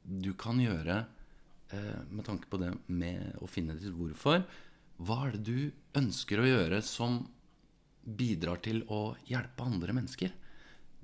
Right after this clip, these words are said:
Bidra til noe som er større enn deg selv?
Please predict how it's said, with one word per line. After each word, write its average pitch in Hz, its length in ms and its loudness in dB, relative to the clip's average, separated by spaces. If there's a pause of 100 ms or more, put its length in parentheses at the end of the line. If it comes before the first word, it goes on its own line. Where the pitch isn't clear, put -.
(460)
Bidra 92 480 0
til 120 140 2
noe 107 100 4
som 95 160 0
er 101 80 0
større 85 600 -2 (100)
enn 107 240 -2
deg 131 220 -2
selv? - 340 -4